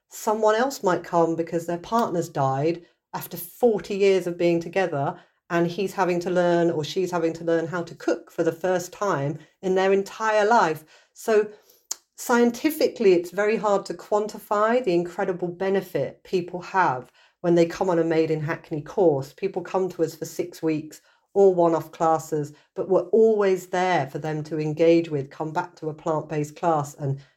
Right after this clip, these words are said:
and sort of dig in. We've had people cure themselves of their type two diabetes, come to one of our courses, had an amazing time,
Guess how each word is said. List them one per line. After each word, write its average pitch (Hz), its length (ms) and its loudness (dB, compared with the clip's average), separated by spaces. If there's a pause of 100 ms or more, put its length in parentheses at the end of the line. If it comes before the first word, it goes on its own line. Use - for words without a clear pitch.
and 147 100 -6
sort 160 180 0
of 156 140 -2
dig 165 220 0
in. 143 340 2 (260)
We've 202 220 -2
had 196 220 -6
people 180 420 -4
cure 196 340 2
themselves 170 680 -2
of 151 180 -14
their 160 140 -4
type 180 340 -6
two 175 260 -2
diabetes, 156 920 -6 (520)
come 247 240 2
to 247 80 -14
one 220 140 2
of 196 100 2
our 190 120 4
courses, 180 600 2
had 214 200 0
an 175 120 0
amazing 165 460 2
time, 156 680 0